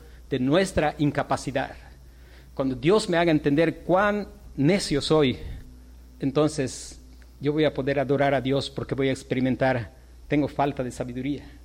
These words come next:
Clamo a Dios y me da abundantemente y sin reproche.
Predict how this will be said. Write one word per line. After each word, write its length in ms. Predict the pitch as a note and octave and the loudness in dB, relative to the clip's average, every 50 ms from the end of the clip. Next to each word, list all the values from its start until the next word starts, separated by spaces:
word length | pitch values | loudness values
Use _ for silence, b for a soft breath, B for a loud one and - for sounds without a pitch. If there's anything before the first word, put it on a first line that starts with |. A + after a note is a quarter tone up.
| - - - - - - - - - - - | -20 -20 -20 -20 -20 -20 -20 -20 -20 -18 -6
Clamo 400 | - D#3 D3+ E3+ F3 F3 D#3+ C#3+ | 0 2 2 4 4 2 2 2
a 40 | C3+ | 2
Dios 460 | B2+ C#3 D3 D#3+ D#3+ D#3 - - - - | 2 2 2 4 2 2 -2 -8 -10 -6
y 60 | C#3+ C3 | -4 -4
me 120 | C3 C3 | -2 -2
da 120 | C#3+ C#3+ | -2 -2
abundantemente 880 | C3+ B2 B2 B2+ B2+ A#2+ C3 C3 B2+ - C3+ B2 A#2+ A#2+ B2 B2 A#2+ A#2+ | -2 -2 -4 -4 -4 -2 -2 -4 -4 -4 -4 -2 -2 -2 -2 -2 -4 -6
y 20 | A#2 | -8
sin 180 | - - B2 | -6 -6 -4
reproche. 480 | A#2 A#2 A#2 - - C#3 C3+ - - - | -4 -4 -4 -4 -4 -4 -4 -6 -8 -10